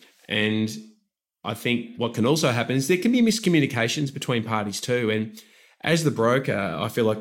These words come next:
it's my job to make sure the communication between both parties flows naturally and comfortable. Because if you're gonna keep working with this person that you're selling your practice to for six months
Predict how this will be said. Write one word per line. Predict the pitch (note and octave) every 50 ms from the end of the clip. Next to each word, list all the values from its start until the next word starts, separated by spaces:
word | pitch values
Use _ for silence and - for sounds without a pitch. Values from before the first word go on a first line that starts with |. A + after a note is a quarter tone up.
| G#2+ -
it's | - - -
my | A#2+ A#2 A#2+ B2+ B2+
job | B2+ B2 A#2+ A2 A2 G#2+ -
to | -
make | A2 A2 G#2+ G#2
sure | - - A2 G#2
the | G#2+ G#2
communication | G#2 - A#2+ A2 G#2+ G#2+ G#2+ A2+ G#2+ A2 A2 - B2+ A#2+
between | A#2 A#2 - A#2 A2 G#2+ G#2
both | G#2+ A2 A2+ A2 - -
parties | A2+ A2 A2 G#2+ G#2+ G#2+ G#2 G#2 -
flows | - - A#2+ A#2 A2 A2 A2 A2
naturally | G#2 G#2 G#2+ F2 - - - A#2+ A#2+ A#2+ A#2+ B2 B2 A#2+ A#2+ A#2+ A#2+ A#2+ A#2+ A#2+ - _ _
and | - F#2+
comfortable. | - - A#2 A2+ A2+ A2+ - A#2+ A#2+ A#2+ A#2 A#2 A#2 A#2 A#2 - - - - _ _ _ _ _ _ _ _ _ _ _
Because | C#3 C3+ C3+ D#3 D3+ D3 C#3+ C#3+ - - - _ _ _ _
if | D#3 D3 F3+
you're | G3+ D#4
gonna | D#4+ B3
keep | G#3+ - F#3 D#3 - A2+
working | A2 A2 A2 A#2 C3 C#3 D#3 D3 C3+ B2
with | A#2 A2+
this | A#2 A2 A2+
person | - - G#2 F#2+ F2+ - - - - C#3 D#3 - - - _ _ _ _ -
that | A2+ -
you're | G2+ G2+
selling | - - A#2 A#2 A#2+ A2+
your | G#2+ A2
practice | - A2 A2+ A2+ - C3 -
to | - - F2+ C#2+ C#2+ - - _ _ _ _ _
for | - G#2
six | F#2+ - - A2 A#2 - A2+
months | A2+ B2 C#3 - - - - -